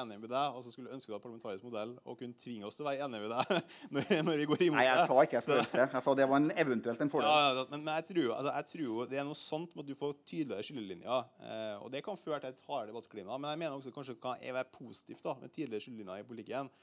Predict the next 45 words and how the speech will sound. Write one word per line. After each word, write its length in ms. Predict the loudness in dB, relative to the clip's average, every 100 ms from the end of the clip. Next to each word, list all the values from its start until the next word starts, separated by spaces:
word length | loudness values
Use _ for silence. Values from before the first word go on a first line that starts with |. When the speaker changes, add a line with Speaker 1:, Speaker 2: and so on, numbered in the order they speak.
| _ -14
Speaker 1:
at 140 | -6
velgerne 320 | -6 -6 -10
ser 240 | -10 -8 -8 -6
klare 320 | -2 -2 -4
forskjeller, 320 | -14 -12 -6 -4 -4
og 80 |
det 80 | -6
kommer 240 | -10 -12 -14
godt 140 | -12
frem 160 | -10 -10 -12
hvem 140 | -16
som 140 | -14 -14
mener 140 | -10
hva. 140 | -4 -4 -6 -20 -20 _ -8
Eh, 240 | -4 -4 -6
og 80 | -10
så 80 | -8
er 160 | -6 -6
det 80 | -6
jo 60 | -4
sånn 200 | -4 -2
at 340 | -2 -2 -4 -14
når 140 | -10
du 60 | -8
sitter 240 | -10 -12 -12
og 40 |
styrer 420 | -8 -4 -4 -4 -8
med 220 | -8 -8 -8
andre 220 | -8 -6
partiene, 420 | -8 -4 -4 -4
og 60 | -4
det 60 | -6
må 140 | -6
man 120 | -8 -10
som 80 | -10
gjerne 160 | -6
gjøre, 300 | -4 0 0 -2 -4 _ _
eh, 80 | -14
så 120 | -10 -4
må 100 | -4
man 100 | -4
klare 320 | -4 -2 -2 -2
å 40 |
bli 160 | -8 -8 -6
enig. 240 | -6